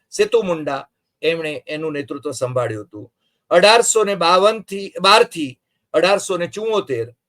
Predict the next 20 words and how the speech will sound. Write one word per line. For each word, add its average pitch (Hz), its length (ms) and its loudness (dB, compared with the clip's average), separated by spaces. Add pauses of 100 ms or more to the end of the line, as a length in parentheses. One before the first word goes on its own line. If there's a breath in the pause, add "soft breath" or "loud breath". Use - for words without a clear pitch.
(140)
રાજસ્થાનમાં 175 640 0
ભગત 196 340 4
આંદોલન 151 460 -2
થયું. 135 320 -6 (160)
એ 139 60 -6
સામાજિક 180 520 -4
અને 170 140 0
ધાર્મિક 143 360 -4
સુધારણા 143 480 -4
માટે 135 280 -6
થયું 123 260 -4
હતું 135 240 -14 (280)
અને 156 160 -2
માવજી 165 440 2
અને 170 160 0
લસો-, 160 460 -2
માવજી 165 320 0
લસોડિયા 180 600 2
અને 156 120 -2
સુરજી 160 540 -6